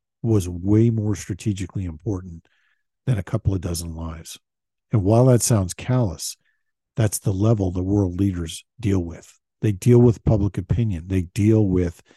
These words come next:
decisions of state that affect the entire state, not just certain parts of it.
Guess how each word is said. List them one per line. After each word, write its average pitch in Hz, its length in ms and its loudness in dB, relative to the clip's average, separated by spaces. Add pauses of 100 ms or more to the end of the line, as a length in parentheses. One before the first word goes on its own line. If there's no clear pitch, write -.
(320)
decisions 107 580 0
of 85 120 -8
state - 520 -4 (180)
that 95 120 -2
affect 98 320 -4
the 98 140 -6
entire 110 460 0
state, 87 400 -10 (360)
not 107 300 0
just - 220 -4
certain 92 280 -4
parts 110 340 0
of 87 100 -8
it. 92 100 -16